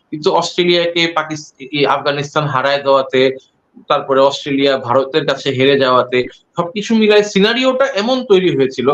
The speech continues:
যে একটা ইনিংস, হয়তো একটা ব্যাটসম্যানের একটা তিরিশ বলে যদি সত্তর রান, ষাট রানের একটা ইনিংস লেগে যেত, হ্যাঁ, একটা যদি ইনিংস লেগে যেত, তার সঙ্গে একটু সাপোর্ট দিলেই কিন্তু এটা হয়ে যায়।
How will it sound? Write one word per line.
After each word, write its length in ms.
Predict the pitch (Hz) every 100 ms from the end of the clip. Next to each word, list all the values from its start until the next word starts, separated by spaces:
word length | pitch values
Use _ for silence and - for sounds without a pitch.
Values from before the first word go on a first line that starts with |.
| 147 - _
যে 80 | 247
একটা 420 | 254 262 254 - 294
ইনিংস, 500 | 202 156 135 - 175
হয়তো 180 | 185
একটা 340 | 185 220 220 262
ব্যাটসম্যানের 560 | 220 208 - 214 214
একটা 200 | 208 208
তিরিশ 400 | 202 220 220 190
বলে 220 | 202 208 202
যদি 160 | 196
সত্তর 440 | 190 180 - 185 185
রান, 120 | 180
ষাট 300 | 180 165 165
রানের 240 | 160 165
একটা 140 | 165 175
ইনিংস 300 | 156 156 -
লেগে 240 | 165 180 190
যেত, 240 | 147 143 123 _ _ _ _ -
হ্যাঁ, 180 | 240 202
একটা 320 | 190 185 247
যদি 260 | 240 220 220
ইনিংস 280 | 202 202 -
লেগে 220 | 175 202
যেত, 180 | 196 190
তার 180 | 202 180
সঙ্গে 280 | 180 175
একটু 160 | 180 180
সাপোর্ট 440 | - 165 185 180
দিলেই 280 | 170 190 208
কিন্তু 380 | 214 185 170 190
এটা 240 | 156 175
হয়ে 220 | 180 127 135
যায়। 200 | 110